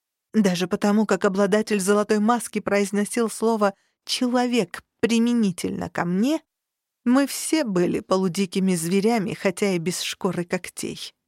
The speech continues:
А на другом конце стола по-прежнему стояли тарелки с едой. Мне ужасно хотелось есть. Голова кружилась так, что я боялась упасть в обморок. День клонился к вечеру,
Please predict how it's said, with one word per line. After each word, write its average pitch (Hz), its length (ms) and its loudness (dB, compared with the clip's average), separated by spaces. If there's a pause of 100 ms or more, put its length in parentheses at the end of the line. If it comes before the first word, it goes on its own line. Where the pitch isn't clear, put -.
(540)
А 214 60 2
на 220 160 4
другом 208 480 0
конце 277 340 0
стола 226 580 0
по-прежнему 208 680 0
стояли 190 500 -2
тарелки 196 480 -4
с - 120 -6
едой. 165 520 -4 (480)
Мне 202 360 4 (100)
ужасно 214 720 -2
хотелось 240 580 -4
есть. 247 460 -6 (500)
Голова 208 400 4
кружилась 208 480 0
так, - 240 -2
что - 180 -6
я 208 140 0
боялась 208 560 -2
упасть 214 340 -6
в 202 120 -2
обморок. 156 560 -6 (640)
День 269 300 2
клонился 202 500 0
к - 120 -14
вечеру, 254 500 -2